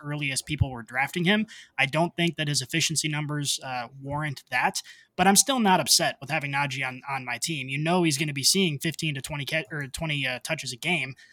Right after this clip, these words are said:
Um, and, uh, you know, that's, that's not something I'm ever gonna be upset about.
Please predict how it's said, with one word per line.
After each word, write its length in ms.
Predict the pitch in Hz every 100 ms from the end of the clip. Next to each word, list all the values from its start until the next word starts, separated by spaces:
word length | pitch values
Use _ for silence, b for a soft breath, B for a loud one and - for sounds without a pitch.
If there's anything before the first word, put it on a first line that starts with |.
| b -
Um, 340 | 135 127 123
and, 320 | 143 143 135 - -
uh, 340 | 151 135 120 117 _ _ _
you 80 |
know, 200 | 139 147 139
that's, 260 | 175 -
that's 280 | - 170 -
not 180 | 170 170
something 240 | 175 165
I'm 120 | 143 143
ever 160 | 151
gonna 160 | 139 127
be 100 | 117
upset 280 | 107 - 120
about. 160 | -